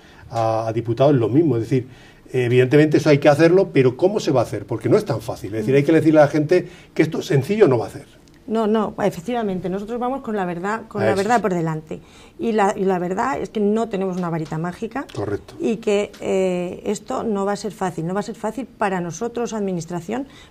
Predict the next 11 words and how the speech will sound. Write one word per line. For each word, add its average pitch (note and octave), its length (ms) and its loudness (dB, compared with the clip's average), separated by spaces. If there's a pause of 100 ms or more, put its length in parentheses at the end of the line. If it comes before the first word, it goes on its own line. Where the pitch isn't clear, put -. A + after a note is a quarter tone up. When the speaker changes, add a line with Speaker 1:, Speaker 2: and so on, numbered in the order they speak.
Speaker 2:
pero F#3+ 140 -2
tampoco F#3 280 -6
va G#3 60 -2
a G3 40 -4
ser F#3+ 120 -10
fácil F#3 300 -6
para F#3+ 200 -4
los D#3+ 120 -6
ciudadanos, F3 540 -6 (180)
por E3+ 160 -6
desgracia. E3 520 -6